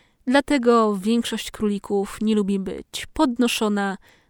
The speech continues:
dotykana znienacka czy przytulana. Jeśli już chcemy pobawić się z królikiem, to najlepiej jest pogłaskać go po głowie lub po grzbiecie. Ale absolutnie nie pod brodą czy po brzuchu,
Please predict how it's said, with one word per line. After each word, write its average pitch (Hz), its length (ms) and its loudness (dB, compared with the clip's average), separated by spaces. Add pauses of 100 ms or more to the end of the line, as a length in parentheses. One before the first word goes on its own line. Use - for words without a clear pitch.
dotykana 262 540 2
znienacka 202 840 -6
czy 254 300 -2
przytulana. - 720 -4 (800)
Jeśli 233 420 0
już 220 360 0
chcemy 226 520 4
pobawić 226 460 2
się - 180 -4
z - 100 -6
królikiem, 233 680 -2 (360)
to 440 260 6
najlepiej 262 520 4
jest 196 340 -2
pogłaskać 202 600 -4
go 185 240 -6 (120)
po 440 160 2
głowie 208 580 4
lub - 480 -8
po 117 120 0
grzbiecie. - 520 -4 (520)
Ale 294 500 4
absolutnie 214 640 -2
nie 196 300 -4
pod 262 200 2
brodą 214 500 2 (100)
czy 180 360 -8
po 381 140 4
brzuchu, 208 580 0